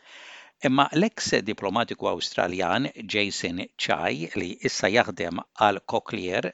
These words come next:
fl-Asja Paċifiku, jgħid li ħafna attitudnijiet soċjali għal multikulturaliżmu għadhom prinċipalment superfiċjali. Huwa jgħid li ma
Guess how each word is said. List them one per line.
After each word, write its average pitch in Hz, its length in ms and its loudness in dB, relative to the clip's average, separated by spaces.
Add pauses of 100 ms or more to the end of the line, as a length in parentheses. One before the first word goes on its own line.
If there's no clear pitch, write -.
fl-Asja 98 680 -2
Paċifiku, - 560 -8
jgħid 127 400 0
li 98 140 -4 (520)
ħafna 104 540 0 (180)
attitudnijiet 113 1120 -2 (100)
soċjali 95 840 0
għal 101 420 2
multikulturaliżmu 190 1200 0 (180)
għadhom 147 540 0 (260)
prinċipalment 95 960 -2 (100)
superfiċjali. 113 1000 -2 (680)
Huwa 104 200 6
jgħid 107 380 2
li 110 80 2
ma 101 160 6